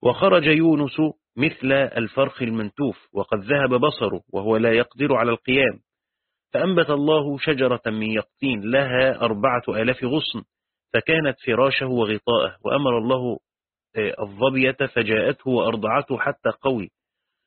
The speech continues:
وهبط جبريل عليه السلام فسلم عليه، وأمر يده على رأسه وجسده، فأنبت الله لحيته ورد عليه بصره،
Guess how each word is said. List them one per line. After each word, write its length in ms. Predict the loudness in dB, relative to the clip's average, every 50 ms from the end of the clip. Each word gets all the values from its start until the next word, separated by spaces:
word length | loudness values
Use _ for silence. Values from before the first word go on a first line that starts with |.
| _ _ 0 2
وهبط 400 | 2 4 4 2 2 2 0 0
جبريل 400 | 0 0 0 0 0 0 2 2
عليه 260 | 2 2 2 0 -2
السلام 360 | -2 -2 0 0 0 0 0
فسلم 520 | -4 -6 -6 -4 -2 0 0 0 0 0
عليه، 520 | 0 0 0 2 2 0 -2 -4 -8 -10 -6
وأمر 460 | -4 -2 0 0 0 2 2 2 2 2 2
يده 260 | 0 0 0 0 2
على 240 | 2 2 2 2 2
رأسه 520 | 2 0 0 -2 -6 -8 -6 -6 -4 -4
وجسده، 580 | -4 -2 -2 -2 -2 -2 -4 -4 -4 -2 -4 -4 -4 -4
فأنبت 400 | -4 -2 -2 0 -2 -2 0 -2
الله 280 | -2 -2 -2 -2 -2
لحيته 460 | -4 -4 -4 -4 -4 -4 -4 -6 -12 -14 _ _ _ _ _ -10 -10 -10 _ _ _ _ _ _ _ _ _ _ _ -2
ورد 240 | 0 0 0 0 0
عليه 360 | 0 2 2 2 0 0 -2
بصره، 360 | -4 -4 -4 -2 -2 -4 -4